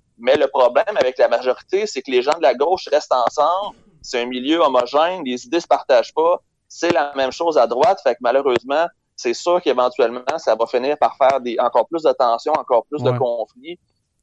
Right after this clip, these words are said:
Speaker 1: parce que il faut vraiment qu'il y ait une solution, puis la solution est globale. Il va falloir qu'un jour, la gauche et la droite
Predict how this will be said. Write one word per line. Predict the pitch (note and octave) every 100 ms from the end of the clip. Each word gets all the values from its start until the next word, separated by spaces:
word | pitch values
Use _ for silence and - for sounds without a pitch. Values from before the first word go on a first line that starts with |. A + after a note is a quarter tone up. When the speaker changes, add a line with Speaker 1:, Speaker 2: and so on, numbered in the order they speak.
| _ -
Speaker 1:
parce | B2+
que | - B2+ A#2+
il | B2+
faut | - C#3
vraiment | C3+ C3+ F3+
qu'il | D3
y |
ait |
une | C3
solution, | C#3 B2+ G3+ A3
puis | D3
la |
solution | - C#3+ - -
est | E3+
globale. | C3+ C3+ A#2+ D3
Il | C#3+
va | A#2+
falloir | B2 C#3+ F3
qu'un | C#3+ B2+
jour, | C#3+ D#3 E3 - _ _
la | A#2+ A#2
gauche | A#2+ D3+ -
et |
la | B2
droite | A2 A#2+ C3+ D3+